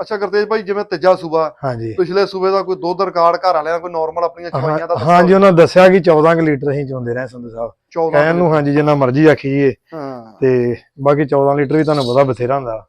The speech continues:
Speaker 1: ਬਿਲਕੁਲ, ਬਿਲਕੁਲ।
Speaker 2: ਹਾਂਜੀ।
Speaker 1: ਸੋ ਚੌਦਾਂ ਲੀਟਰ ਜਿਹੜਾ ਦੋਸਤੋ ਦੁੱਧ ਚੋਇਆ ਹੈ, ਇਸ
Speaker 2: ਬਾਕੀ
Speaker 1: ਮੱਝ
Speaker 2: ਇਹਦੇ
Speaker 1: ਦੇ
Speaker 2: ਪੰਜ
Speaker 1: ਥੱਲੇ।
Speaker 2: ਸੱਤ ਦਿਨ ਲੈ ਜਾਣੇ ਆ।
Speaker 1: ਹਾਂ।
Speaker 2: ਤੇ ਬਣਦੀ ਬੁੰਦੀ ਬੜੀ ਕਰਮ ਵਾਲੀ।
Speaker 1: ਬਾਕੀ ਡਿਜ਼ਾਈਨ ਡਿਜ਼ਾਈਨ ਜਿਵੇਂ ਗੱਲ ਕਰਦੇ ਵੀ ਮਾਰਕਿੰਗ ਮੂਰਕਿੰਗ ਬਹੁਤ ਸੋਹਣੀ ਆ।
Speaker 2: ਹਾਂ, ਹਾਂਜੀ, ਹਾਂਜੀ, ਜਿੰਨੀ ਚਾਹੀਦੀ ਆ
Speaker 1: ਹਾਂ।
Speaker 2: ਸਾਰੀ ਬਿਲਕੁਲ ਹੈਗੀ ਆ।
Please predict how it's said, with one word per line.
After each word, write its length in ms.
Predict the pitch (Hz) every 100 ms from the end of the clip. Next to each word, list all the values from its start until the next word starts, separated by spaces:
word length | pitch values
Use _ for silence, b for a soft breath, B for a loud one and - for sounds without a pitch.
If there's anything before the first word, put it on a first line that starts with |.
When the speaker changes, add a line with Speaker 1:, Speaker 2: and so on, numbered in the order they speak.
| 135
Speaker 1:
ਬਿਲਕੁਲ, 400 | 156 165 160 147
ਬਿਲਕੁਲ। 340 | 135 127 131 110 - - 120
Speaker 2:
ਹਾਂਜੀ। 200 | 110 110
Speaker 1:
ਸੋ 80 |
ਚੌਦਾਂ 500 | 156 - 190 196 226
ਲੀਟਰ 500 | 233 226 233 240 240
ਜਿਹੜਾ 180 | 208 214
ਦੋਸਤੋ 420 | 202 196 208 208
ਦੁੱਧ 320 | 190 175 185 180
ਚੋਇਆ 360 | 156 160 156
ਹੈ, 60 | 156
ਇਸ 500 | - - _ _ 147
Speaker 2:
ਬਾਕੀ 160 | 147
Speaker 1:
ਮੱਝ 80 | 175
Speaker 2:
ਇਹਦੇ 120 | 175
Speaker 1:
ਦੇ 80 | 185
Speaker 2:
ਪੰਜ 160 | - 165
Speaker 1:
ਥੱਲੇ। 120 | 156
Speaker 2:
ਸੱਤ 160 | 160 151
ਦਿਨ 200 | 175 151
ਲੈ 140 | 135
ਜਾਣੇ 280 | 131 160 170
ਆ। 80 | 127 _ -
Speaker 1:
ਹਾਂ। 240 | 147 139 143
Speaker 2:
ਤੇ 60 |
ਬਣਦੀ 360 | 143 143 139 147
ਬੁੰਦੀ 280 | 143 147 147
ਬੜੀ 300 | 131 117 120
ਕਰਮ 200 | 127 113
ਵਾਲੀ। 240 | 107 95 -
Speaker 1:
ਬਾਕੀ 200 | 156 202
ਡਿਜ਼ਾਈਨ 440 | 180 180 180 202 214
ਡਿਜ਼ਾਈਨ 260 | 208 220
ਜਿਵੇਂ 200 | 214 214
ਗੱਲ 220 | 202 196 202
ਕਰਦੇ 320 | 196 196 208
ਵੀ 200 | 214 202 170
ਮਾਰਕਿੰਗ 420 | 170 175 190 196
ਮੂਰਕਿੰਗ 360 | 190 175 185 180
ਬਹੁਤ 220 | 165 165
ਸੋਹਣੀ 280 | 151 151 143
ਆ। 60 |
Speaker 2:
ਹਾਂ, 100 | 147
ਹਾਂਜੀ, 240 | 156 160 165
ਹਾਂਜੀ, 160 | 160
ਜਿੰਨੀ 300 | 156 165 180
ਚਾਹੀਦੀ 500 | 170 151 156 180 190
ਆ 60 | 180
Speaker 1:
ਹਾਂ। 60 | 151
Speaker 2:
ਸਾਰੀ 360 | - 143 175
ਬਿਲਕੁਲ 520 | 143 147 151 - 143
ਹੈਗੀ 280 | 151 117
ਆ। 40 | 107